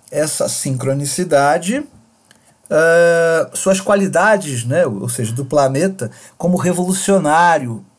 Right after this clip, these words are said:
como um agente transformador, né? É, cria uma in-, é, uma instabilidade, mexe com as zonas, as zonas de conforto.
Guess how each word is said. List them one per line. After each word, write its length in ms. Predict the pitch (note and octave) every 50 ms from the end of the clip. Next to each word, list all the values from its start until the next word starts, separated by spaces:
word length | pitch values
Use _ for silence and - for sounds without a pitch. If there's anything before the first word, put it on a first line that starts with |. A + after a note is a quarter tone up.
| _ _
como 220 | - D3 D#3+ E3+
um 60 | F3
agente 440 | E3+ D#3+ C3 A#2 C3 D#3+ F3+ F#3+ -
transformador, 1600 | - - F3 F3+ F3 - - - - - E3+ F3 F3 E3 C#3+ - D#3 D#3+ D#3+ D#3 C#3 A#2+ C3 D3 D#3+ D#3+ D3 B2+ B2 - - - - -
né? 320 | F#2+ C3 E3 G3 A3+ A#3+ - _ _ _ _ - _ _ _ _ -
É, 720 | B2 C3 C3+ C3+ C#3 C#3 C#3 C3+ C3+ C3 B2+ A#2+ A#2 - - - - - - _
cria 160 | - E3+ F#3+ G3
uma 140 | F#3 F#3
in-, 420 | F#3 F#3+ F#3+ F#3+ F#3+ C#3 D3 C#3+ - -
é, 120 | D#3 D#3
uma 200 | E3 D#3+ E3 F3
instabilidade, 1200 | F#3+ G3 F#3+ - - - E3 D3+ D3+ D#3 D3+ C#3 C3 C#3 D3 E3 F#3 F#3 F3 D#3+ C#3 B2+ C3+ A#2+ A2+ - - - _ _
mexe 640 | - C#3+ E3 F#3+ G#3 A3 A3+ - - - - - G3+
com 180 | G3 F#3+ G3 F#3
as 140 | F3 F3 D3+
zonas, 600 | C#3 C3 D3 F3+ F#3+ F#3+ F3+ D3+ C3 B2 A#2+ -
as 140 | C#3 C3+
zonas 240 | B2 - E3 F3 F3
de 120 | D3 E3+ F#3
conforto. 1080 | - - F3 E3+ C#3+ - - - - D#3 E3 E3+ C#3+ B2 - - _ - - - A#2